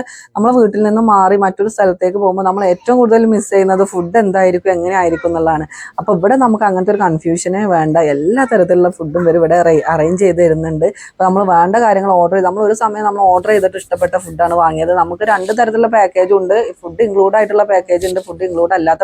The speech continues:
പാക്കേജ് ഉണ്ട്. അപ്പൊ നമുക്ക് ഏതാ വേണ്ടത് നമുക്ക് ചൂസ് ചെയ്യാവുന്നതാണ്. അപ്പൊ വളരെ കുറഞ്ഞ ബഡ്ജറ്റിൽ നമുക്ക് നല്ല ഇക്കോ ഫ്രണ്ട്ലി ആയിട്ട്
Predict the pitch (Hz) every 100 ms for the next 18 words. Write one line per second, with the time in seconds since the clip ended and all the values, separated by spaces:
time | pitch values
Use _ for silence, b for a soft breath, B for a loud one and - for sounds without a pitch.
0 | 190 165 - 160 160 151 139 B B B
1 | - 202 190 185 233 220 208 208 196 185
2 | 196 185 196 190 170 165 185 175 170 170
3 | 165 165 160 196 B B 180 214 196 180
4 | 226 277 233 202 208 233 220 - 180 165
5 | 175 175 185 180 170 175 175 202 175 180
6 | 196 214 185 - _ _ 202 202 - 254
7 | 262 262 262 277 214 190 175